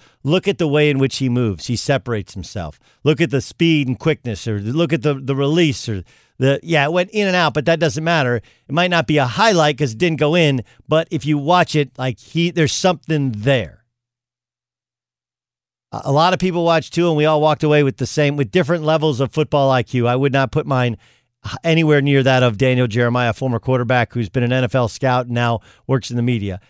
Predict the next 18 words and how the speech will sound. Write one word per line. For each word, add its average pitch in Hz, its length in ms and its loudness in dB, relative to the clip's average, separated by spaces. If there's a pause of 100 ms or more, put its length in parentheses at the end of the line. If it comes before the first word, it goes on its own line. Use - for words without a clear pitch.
(120)
I, 139 100 -2 (100)
I 160 100 -4
would 143 300 0
tell 170 200 2
you, 135 160 2
though, 120 180 2
that 120 220 0
my 135 180 -2
opinion, 139 580 0 (840)
uh, 180 280 -20
is, 135 260 -6
is 120 180 -4
one 139 160 0
that 123 100 0
he 127 140 0
shares, 110 360 -2
which 123 200 -6
is 123 340 -4